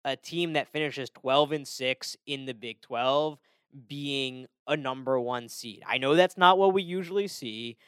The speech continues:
but this is a unique year in college basketball, and this is a unique conference where it's a very possible you might have five teams that are all top four or five seeds, maybe even six teams.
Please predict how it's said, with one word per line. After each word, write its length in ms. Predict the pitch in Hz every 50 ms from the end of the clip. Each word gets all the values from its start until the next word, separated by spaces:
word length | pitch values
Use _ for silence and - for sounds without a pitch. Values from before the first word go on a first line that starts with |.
| _ _ _ -
but 180 | 170 170 -
this 200 | - 185 185 -
is 160 | 233 226 196 220
a 100 | 202 175
unique 480 | 151 160 156 139 127 120 131 156 156 _ _ _ _ 143
year 260 | 151 139 139 139 139
in 80 | 147
college 380 | 139 - 107 113 120 123 113 -
basketball, 640 | 101 95 95 98 - - 107 110 117 123 131 127 - _ _ _ _ _
and 120 | 185 190 190
this 160 | 202 214 -
is 140 | 277 269 269
a 60 | 269
unique 500 | 226 226 240 233 170 156 175 202 185 _
conference 540 | - - - 151 175 160 - - 110 110 - _
where 200 | 175 175 170 135 139 139 - _
it's 100 | - 185
a 60 | 180 143
very 500 | 127 117 123 156 202 220 233 254 254 226
possible 560 | - 202 196 190 180 - 135 110 101 98 - _ _ _ _ _ _ _ _ _ _ _ _ _ _ _ _ _ _ _ _ _
you 320 | 139 131 127 156 202 226
might 280 | 220 196 202 214 - -
have 240 | 165 165 170 135 - _ _
five 340 | 135 135 147 165 185 170 -
teams 560 | - - 190 156 120 110 107 107 107 - - _ _ _ _ _ _ _
that 100 | 160 165
are 140 | 165 156 - -
all 320 | - 170 190 214 220 214 185
top 360 | - - - 170 175 - - _ _ _
four 360 | - 175 180 185 185 180 170
or 60 | 160
five 420 | - - 151 143 143 139 131 120 -
seeds, 520 | - - - 185 139 98 92 - - -
maybe 220 | - 127 165 190 247
even 260 | 262 269 254 269 254
six 280 | - - 226 247 - -
teams. 500 | - - 131 107 - - _ - - -